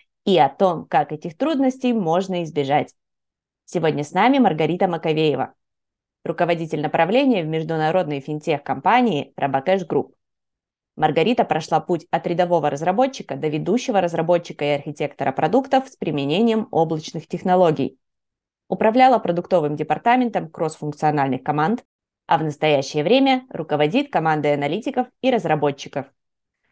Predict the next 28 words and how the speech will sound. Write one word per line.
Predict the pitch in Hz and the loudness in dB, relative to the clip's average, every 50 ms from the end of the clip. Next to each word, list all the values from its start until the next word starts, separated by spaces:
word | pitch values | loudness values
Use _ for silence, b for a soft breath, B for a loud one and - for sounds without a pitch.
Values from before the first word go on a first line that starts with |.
| _ _ _ - | _ _ _ -2
Помимо | - 165 170 170 165 156 147 | 0 2 2 2 2 2 0
основной | 147 - - 156 151 156 151 | 0 0 -2 0 0 2 2
работы, | 156 165 170 208 262 277 277 277 | 2 2 4 4 2 2 2 0
Маргарита | 147 143 151 - 151 175 247 277 - 226 | -2 -2 -2 -2 0 0 0 0 -2 -4
регулярно | 185 170 165 160 165 180 202 196 185 165 | -6 -4 -4 0 2 2 2 2 0 -4
выступает | 170 - - 165 156 160 160 156 151 | -6 -6 -8 -6 -2 -2 -2 -2 -2
с | 170 | -4
докладами | 156 151 - 151 156 202 226 220 190 | -6 -4 0 2 0 2 2 0 -2
на | 170 160 156 | -2 -4 -4
различных | 147 151 147 143 151 151 - 175 - - | -4 -6 -6 -6 -10 -8 -8 -12 -4 2
площадках, | 190 190 190 - - 165 - - - - 135 - | 2 2 2 2 0 -2 -2 -2 -4 -10 -12 -8
таких | - - 160 160 165 156 160 | -6 -6 -4 -4 -4 -6 -4
как | - 160 - | -6 -8 -4
партнерский | - 165 165 165 - 175 170 160 - - 139 | -2 -2 -2 0 -2 -2 -2 -2 -4 -6 -10
семинар | 139 - 143 151 160 156 147 143 | -8 -6 -4 -2 0 0 2 0
один | 147 139 160 175 220 | 0 0 0 2 4
эс, | 247 277 294 277 - b b b b - | 4 2 2 -2 -8 b b b b -6
Инфостарт | - 196 180 185 175 175 - 156 - - - | -6 -4 0 0 -2 0 2 0 0 0 -2
Ивент, | 135 123 139 151 180 220 240 233 _ _ _ - | -8 -4 0 0 2 0 0 -4 _ _ _ -8
Тимлит | - 185 175 175 175 156 - _ _ | -8 -6 -4 -4 -6 -6 -6 _ _
Конф, | - 147 151 190 233 - - _ _ - - | 0 2 2 2 0 -4 -8 _ _ -16 -6
Желтая | 156 170 160 147 147 143 131 | -2 0 0 0 0 -2 -8
Субмарина, | 135 - 156 160 175 175 190 226 247 247 247 247 - - | -6 -6 -6 -2 0 2 4 4 4 6 4 4 2 0
Желтый | 160 160 156 143 143 - 139 135 | -4 -2 -2 -2 -2 -2 -8 -10
Клуб, | - 135 143 165 185 220 - _ _ _ - | -8 -4 0 0 0 0 0 _ _ _ -2
Пи | 202 185 160 | 0 2 2
Эм | 143 135 135 | 0 -2 -6
Клаб | - - 147 156 190 240 254 - | -4 2 4 4 4 4 2 -2